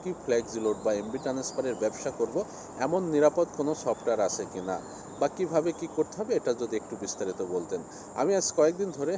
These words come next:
আমার ভিডিওর শেষে প্রায় আপনাদেরকে আপডেট দিয়ে আসি, তারপর আজকে আবারও জানিয়ে দিচ্ছি।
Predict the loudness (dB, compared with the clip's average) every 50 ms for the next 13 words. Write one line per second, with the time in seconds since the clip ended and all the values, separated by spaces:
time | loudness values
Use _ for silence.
0 | -2 -2 -2 0 2 0 0 -2 -4 -2 -2 -2 -2 -2 -2 -4 -4 -2 -2 -4
1 | -4 0 0 0 0 -2 -6 -16 -14 -8 -2 -2 -2 0 0 -2 -2 -2 -2 0
2 | 0 0 0 0 -4 -2 -2 -2 -2 0 -2 -2 -2 -2 -2 0 2 4 4 2
3 | 0 0 2 2 2 2 2 0 0 0 0 -2 -2 -2 0 0 0 0 2 2
4 | 2 2 2 0 0 -2 -2 -2 -4 -6 -6 -6 -8 -6 -8